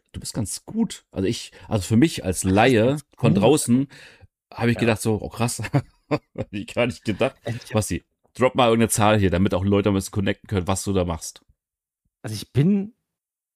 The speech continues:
Speaker 2: ich, also ich versuche natürlich, also manchmal, ich hab auch so das Gefühl, so zählen beim Schwimmen selber ist, also so Hirn setzt irgendwann aus, so mit, mit Funktionen,
Speaker 1: Ja.
Speaker 2: was so logisches Denken angeht, weil man halt so komplett so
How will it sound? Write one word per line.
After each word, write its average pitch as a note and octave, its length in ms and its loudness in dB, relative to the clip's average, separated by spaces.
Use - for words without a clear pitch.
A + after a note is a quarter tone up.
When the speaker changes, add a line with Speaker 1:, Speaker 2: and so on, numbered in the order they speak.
Speaker 2:
ich, C#3 180 0
also C3+ 100 -2
ich A#2 100 -6
versuche D3+ 320 -4
natürlich, B2 360 -2
also A2+ 160 -6
manchmal, B2+ 340 -2
ich A#2+ 80 -6
hab C3+ 80 -4
auch B2 40 -4
so A#2+ 80 -8
das A#2 60 -10
Gefühl, C3 240 -8
so A#2 180 -8
zählen E3 600 -6
beim A2+ 160 -4
Schwimmen C#3 300 -4
selber C3 280 -2
ist, - 160 -12
also A2+ 360 -8
so C3+ 140 -6
Hirn D#3+ 380 -4
setzt - 300 -8
irgendwann C3 260 -4
aus, F3 380 -4
so B2 260 -2
mit, B2+ 300 -6
mit A#2+ 120 -10
Funktionen, D#3 580 -4
Speaker 1:
Ja. F2+ 140 -2
Speaker 2:
was A#2+ 180 -4
so B2+ 200 -2
logisches C3 520 -4
Denken C3 260 -2
angeht, D#3 280 -4
weil A#2+ 100 -2
man A2+ 140 -8
halt A2+ 140 -6
so A#2 300 -6
komplett B2+ 340 -4
so A2+ 280 -4